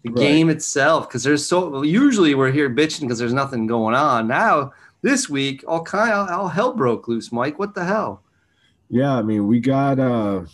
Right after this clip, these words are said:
Speaker 2: we got a lot of stuff coming out. I mean, what, what would you wish to cover first? Because there's,
Speaker 1: Well, let's talk about, I guess, the biggest news of the week, which is the release, or the announcement at least, of, um,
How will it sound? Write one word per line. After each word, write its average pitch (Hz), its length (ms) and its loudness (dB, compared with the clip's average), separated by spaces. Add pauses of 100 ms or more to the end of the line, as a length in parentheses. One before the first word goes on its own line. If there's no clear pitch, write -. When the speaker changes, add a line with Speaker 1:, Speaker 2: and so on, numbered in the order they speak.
(1200)
Speaker 2:
we 101 80 -8
got 131 180 0
a - 20 0
lot 117 180 0
of 104 80 -6
stuff 117 320 -4
coming 85 260 -6
out. 78 300 -6
I 92 60 -10
mean, 95 320 -4
what, 110 220 -2 (500)
what 101 360 -4
would 107 160 -4
you 104 120 -2
wish 98 240 -4
to - 100 -18
cover 82 300 -8
first? 76 440 -10
Because 76 380 -10
there's, 80 180 -10 (120)
Speaker 1:
Well, 143 560 -2
let's 214 260 -6
talk 247 240 -2
about, 185 260 0
I 151 60 -2
guess, 165 240 -4
the - 140 -12
biggest 190 480 -4
news 110 300 -6
of 101 100 -10
the 101 100 -8
week, 110 300 -6
which 110 160 -10
is 113 380 -6
the 113 200 -4
release, 139 880 0
or 113 140 0
the 113 240 -2
announcement 131 600 -2
at 113 120 -10
least, 120 380 -8
of, 110 360 -6
um, 107 480 -4